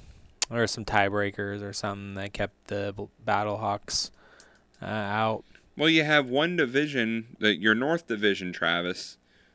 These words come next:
Speaker 2: which has nine and one D C, seven and three Seattle, seven and three Battlehawks, and two and eight Vegas.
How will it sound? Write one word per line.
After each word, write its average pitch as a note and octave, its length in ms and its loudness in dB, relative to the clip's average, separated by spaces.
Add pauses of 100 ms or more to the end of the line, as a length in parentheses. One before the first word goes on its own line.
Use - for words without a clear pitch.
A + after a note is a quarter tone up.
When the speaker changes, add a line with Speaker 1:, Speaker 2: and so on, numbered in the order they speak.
(140)
Speaker 2:
which G#2 220 -2
has G2+ 260 4
nine A2+ 260 4
and C3 160 0
one B2+ 180 0
D A#2+ 200 0
C, A2 340 -4
seven B2+ 380 0
and B2 120 -4
three A#2+ 200 -2
Seattle, G2+ 420 2
seven A#2+ 320 -2
and A#2 100 -4
three A#2 160 0
Battlehawks, G2+ 600 2
and F2+ 100 -10
two - 140 -8
and G2 100 0
eight F#2+ 140 -2
Vegas. F#2 420 0